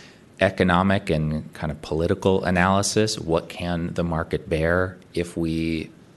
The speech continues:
want to fund all these things and don't make any expenditure cuts and just increase revenues?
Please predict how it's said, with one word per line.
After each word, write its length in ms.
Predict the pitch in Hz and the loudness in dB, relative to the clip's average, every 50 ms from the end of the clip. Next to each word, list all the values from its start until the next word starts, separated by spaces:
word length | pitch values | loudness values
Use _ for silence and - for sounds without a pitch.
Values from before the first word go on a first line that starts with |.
| - - - - - - - - | -20 -20 -20 -20 -20 -18 -12 -6
want 260 | 90 87 87 87 85 | -2 0 0 0 0
to 100 | 87 78 | 0 -2
fund 260 | - - 87 87 82 | -2 0 0 2 2
all 100 | 78 80 | 2 2
these 220 | 82 82 80 - - | 0 0 -2 -4 -4
things 480 | - 82 82 82 82 80 80 78 - - - | -4 -2 -2 -2 -2 -2 -2 -4 -4 -6 -6
and 300 | 80 80 78 76 76 73 | -6 -6 -6 -6 -4 -2
don't 240 | - 80 80 - - | -2 -2 -2 -2 -4
make 240 | 78 76 - - | -6 -6 -6 -2
any 220 | 90 87 90 87 87 | -2 0 2 2 0
expenditure 540 | 87 - - - 80 78 80 - - 78 76 | 0 -2 -4 -4 -4 -4 -4 -6 -8 -10 -8
cuts 460 | - - 76 73 - - - - - - - | -6 -4 -4 -4 -4 -6 -10 -12 -12 -10 -10
and 120 | 80 78 | -8 -6
just 240 | 80 85 87 - - - - | -4 -4 -4 -6 -8 -12 -14
increase 640 | - 80 80 78 - - 80 76 76 - - - - - - - | -12 -10 -10 -8 -8 -6 -6 -4 -4 -6 -8 -8 -12 -18 -12 -4
revenues? 640 | - 85 87 80 85 80 78 76 73 71 69 - | 0 0 0 0 0 -2 -2 -2 -2 -2 -4 -6